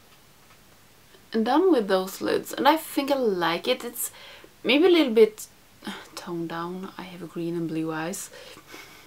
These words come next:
But I think I, I think I like this. So I will take away the fallouts. I have quite a lot of fallouts. And I will fix my base, and then we will do the under eyes together, choose a lipstick, and then we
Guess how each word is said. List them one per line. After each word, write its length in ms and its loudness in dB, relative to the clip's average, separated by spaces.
But 140 2
I 60 6
think 260 -6
I, 240 -2
I 100 0
think 220 -8
I 80 0
like 240 -2
this. 320 -8
So 140 2
I 180 8
will 140 2
take 240 -2
away 160 6
the 80 4
fallouts. 460 0
I 120 0
have 220 -6
quite 280 6
a 120 2
lot 160 6
of 100 -4
fallouts. 680 2
And 600 0
I 80 6
will 120 4
fix 400 -4
my 120 0
base, 360 0
and 120 0
then 140 0
we 140 -4
will 140 -6
do 200 -6
the 80 0
under 260 0
eyes 200 0
together, 640 2
choose 400 2
a 40 0
lipstick, 440 4
and 180 0
then 200 0
we 260 -2